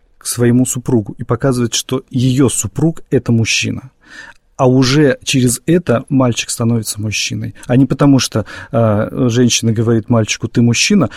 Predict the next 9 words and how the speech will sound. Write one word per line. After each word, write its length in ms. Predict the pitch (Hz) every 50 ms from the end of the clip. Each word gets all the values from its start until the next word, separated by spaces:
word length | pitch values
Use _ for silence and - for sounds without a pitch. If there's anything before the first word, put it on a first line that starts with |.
| - -
но 120 | - 127 120
при 180 | - 123 139
этом 540 | 156 143 - 120 113 113 110 110 117 - 131 120
вытирает 460 | 117 - - 135 135 127 120 - -
ноги 220 | 127 120 117 110 113
об 100 | 110 -
своего 280 | - 120 110 110 107
супруга. 400 | - - 120 - - 113 104 101 - - - - - - -
Это, 300 | - 175 185 - - 151